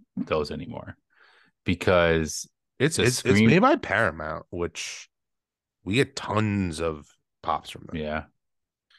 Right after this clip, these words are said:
Speaker 1: 'Cause it's interesting that the, the original one, obviously the Ghostface one is a classic, it's a big, you know, grail. And I always said, like, when the new, we talked about this, new movie came out, I didn't want them to redo a new one. I, like,
Speaker 2: Yeah.
Speaker 1: I wanted that to be the only one. And,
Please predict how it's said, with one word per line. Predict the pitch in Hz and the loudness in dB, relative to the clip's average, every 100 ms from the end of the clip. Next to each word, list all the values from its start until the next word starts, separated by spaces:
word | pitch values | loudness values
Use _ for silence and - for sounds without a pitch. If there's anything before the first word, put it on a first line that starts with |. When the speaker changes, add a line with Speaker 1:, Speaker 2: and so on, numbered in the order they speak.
| _ _ - | _ _ -2
Speaker 1:
'Cause | 117 107 | 2 4
it's | 92 | 4
interesting | 113 120 135 - 120 98 92 | 4 4 0 2 2 4 4
that | 90 | 2
the, | - 80 - | 0 -6 0
the | |
original | 90 87 92 92 90 | 2 4 2 0 0
one, | 90 87 | 2 0
obviously | 85 85 85 87 | 0 -2 -4 -8
the | 82 | -6
Ghostface | 80 80 85 78 | -6 -6 -8 -8
one | 82 80 | -4 -4
is | 78 | -4
a | 80 | -8
classic, | - 80 - - | -6 -6 -6 -10
it's | 73 | -10
a | |
big, | 78 73 76 _ - | -8 -8 -10 _ -14
you | - | -12
know, | 90 | -12
grail. | 78 85 82 78 | -2 2 4 2
And | 82 | 2
I | 90 | 2
always | 92 87 | 4 2
said, | - 92 82 | 2 0 2
like, | |
when | 80 | 0
the | 82 | 0
new, | 82 90 | 0 0
we | 87 90 | -2 -2
talked | 98 90 | 0 0
about | 80 76 | -2 -4
this, | - - | -6 -8
new | 85 87 | -4 0
movie | 90 82 | 0 -2
came | 87 | -2
out, | 82 82 | 0 0
I | 80 | 0
didn't | 87 80 | -2 -4
want | 82 80 | -6 -6
them | 80 78 76 78 _ - | -6 -8 -8 -12 _ -8
to | 76 | -8
redo | 71 76 76 82 76 | -6 -10 -8 -8 -6
a | |
new | 76 76 | -6 -8
one. | 78 78 76 76 | -8 -8 -8 -8
I, | 76 | -8
like, | 78 82 | -4 -2
Speaker 2:
Yeah. | |
Speaker 1:
I | 95 80 | 0 0
wanted | 80 90 87 | 0 0 0
that | 87 87 - | 0 -2 -4
to | 82 | -8
be | 82 82 | -6 -4
the | 78 | -6
only | 76 76 | -6 -10
one. | 78 90 85 78 _ - - _ _ _ _ | -2 0 0 -2 _ -20 -20 _ _ _ _
And, | - 92 85 82 78 73 | -6 -2 0 0 -2 -6